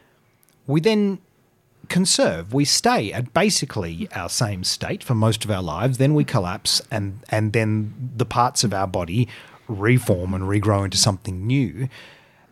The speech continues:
And what's crucial to that is that every cell in our body is doing the same thing at the same time. And our capacity to conserve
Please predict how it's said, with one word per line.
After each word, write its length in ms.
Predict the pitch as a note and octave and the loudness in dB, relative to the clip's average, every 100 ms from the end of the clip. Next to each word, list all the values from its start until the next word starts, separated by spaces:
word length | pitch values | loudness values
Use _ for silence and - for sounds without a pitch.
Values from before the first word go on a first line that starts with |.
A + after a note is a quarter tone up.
| _ C3+ | _ 0
And 240 | C3 A#2 | 0 2
what's 260 | C3 - - | 0 0 -4
crucial 420 | - D#3 - A2 | 0 0 2 0
to 100 | A2+ | 0
that 220 | F#2+ A2 | -4 -4
is 120 | A#2+ | -2
that 100 | A2 | -2
every 280 | A#2+ A#2 A2 | -2 0 0
cell 300 | G2+ C#3 D3 | 0 2 2
in 80 | B2+ | 2
our 140 | G#2 | 0
body 260 | G2 F#2+ F2+ | -2 -4 -4
is 120 | E2+ | -6
doing 220 | F#2+ E2+ | -4 -4
the 60 | F2 | -2
same 280 | - F2+ F2 | -2 -2 -2
thing 320 | G#2 E2+ - | 0 0 -4
at 120 | - | -8
the 60 | G2 | -4
same 280 | - F2+ E2+ | -4 -4 -6
time. 580 | - A2+ G#2 C#2+ - - - - - | -4 -2 -2 -4 -12 -20 -20 -20 -6
And 160 | G#2 | -2
our 160 | G2 F#2 | -2 -2
capacity 760 | - - - G#2 - A#2+ G2+ G2+ | -4 -4 0 2 2 0 -4 -6
to 340 | - G2+ G2 F2+ - - - - _ | -2 -2 -2 -4 -10 -20 -20 -20 _
conserve 880 | - G#2+ - - D#3+ G#3 E3 G#2+ G#2+ | 0 2 4 4 4 4 4 2 -4